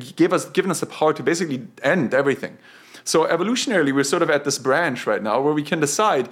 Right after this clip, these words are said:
do we, you know, like many species, go do-, go down the drain of evolutionary history? We just sort of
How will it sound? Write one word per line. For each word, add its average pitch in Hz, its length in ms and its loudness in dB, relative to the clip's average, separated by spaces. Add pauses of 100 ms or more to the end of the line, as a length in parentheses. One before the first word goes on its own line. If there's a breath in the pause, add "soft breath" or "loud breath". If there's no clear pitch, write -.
(320 loud breath)
do 214 220 2
we, 180 600 0 (200)
you 151 140 -2
know, 151 60 2
like 143 140 2
many 160 220 0
species, 143 480 -4
go 160 120 2
do-, 147 260 0
go 143 100 2
down 139 300 2
the 147 80 0
drain 135 240 0
of 127 100 0
evolutionary 135 440 0
history? 120 440 0
We 123 120 2
just 131 240 0
sort 135 160 2
of 123 120 -2